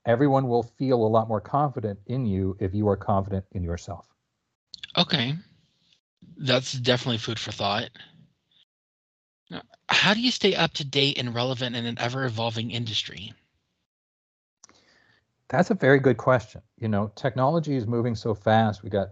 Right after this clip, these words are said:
Speaker 1: A I, we've got, you know, streaming, we've got, you know, the business is constantly changing and is very different from when I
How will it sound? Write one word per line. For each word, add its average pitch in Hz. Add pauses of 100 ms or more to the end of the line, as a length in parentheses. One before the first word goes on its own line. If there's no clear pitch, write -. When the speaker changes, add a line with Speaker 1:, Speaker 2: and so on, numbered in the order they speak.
(160)
Speaker 1:
A 110
I, 107
we've 95
got, 104 (200)
you 120
know, 95
streaming, 117
we've 101
got, 110
you 120
know, 101
the 107 (120)
business 147
is - (160)
constantly 131
changing 101
and 92
is 95
very 117
different 113
from 101
when 98
I 101